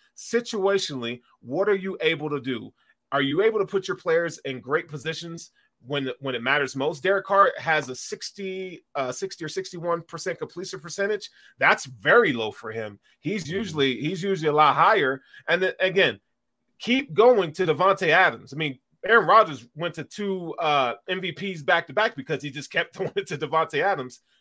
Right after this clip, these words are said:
Speaker 1: Keep throwing it to Davante Adams no matter what. And, and it's better than what you're doing.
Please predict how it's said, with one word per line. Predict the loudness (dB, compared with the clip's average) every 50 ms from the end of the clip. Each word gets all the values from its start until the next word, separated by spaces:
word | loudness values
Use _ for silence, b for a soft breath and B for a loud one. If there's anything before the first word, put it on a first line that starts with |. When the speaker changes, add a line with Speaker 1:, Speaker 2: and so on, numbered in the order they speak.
| _ _ _ _ _ _
Speaker 1:
Keep | -12 -8 -6 -6 -6 -8 -10
throwing | -8 -4 -2 0 0 0 0
it | -2 -4
to | -6 -8
Davante | -10 -8 -4 -2 -2 -2 -2 -2 0 0
Adams | 2 0 0 -2 -6 -10 -14 -18 -20 _ _ _ _ _ _ _ _
no | -8 -4 -4 0
matter | 2 2 2 2 2
what. | 0 2 2 0 0 0 -4 _ -10
And, | -8 -6 -4 -4 -4 -4
and | -6 -6 -8 -10 -14 b b b b
it's | -2 -2 2
better | 4 6 6 6
than | 4 0 -2
what | -2 -4 -4 -6
you're | -8
doing. | -6 -4 -2 -2 -2